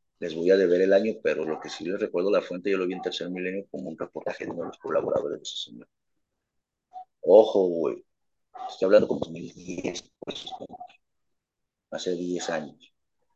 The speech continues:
Un país como Bélgica, Bélgica,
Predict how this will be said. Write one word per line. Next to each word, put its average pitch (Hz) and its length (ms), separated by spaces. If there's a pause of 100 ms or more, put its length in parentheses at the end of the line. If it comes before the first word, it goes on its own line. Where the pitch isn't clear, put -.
(1160)
Un 143 440
país 110 400
como 85 220
Bélgica, 196 500 (960)
Bélgica, 135 640